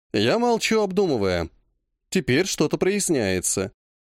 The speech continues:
Раз у Адии проснулся второй дар, то казашка действительно лакомый кусок для странника. Не знаю почему, но иномирянин падок на двухдарников.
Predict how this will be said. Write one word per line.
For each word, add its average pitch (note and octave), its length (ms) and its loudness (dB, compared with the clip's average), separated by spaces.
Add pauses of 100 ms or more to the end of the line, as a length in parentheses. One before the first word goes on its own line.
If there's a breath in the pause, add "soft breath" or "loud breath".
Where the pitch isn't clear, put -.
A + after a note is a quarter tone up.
(200)
Раз E3+ 400 0
у G3+ 120 2
Адии F3+ 280 2
проснулся D#3 580 0
второй A#2+ 380 0
дар, C#3+ 360 0
то F#3+ 160 -2
казашка F3 480 0
действительно F3 680 0
лакомый F#3 480 0
кусок G3+ 380 -2
для G#3+ 140 0
странника. A2+ 720 -2 (640)
Не G3+ 180 2
знаю D#3 320 0
почему, C#3 420 0
но C3 200 2
иномирянин B2+ 640 2
падок F#3+ 340 0
на E3+ 140 0
двухдарников. A2 880 -2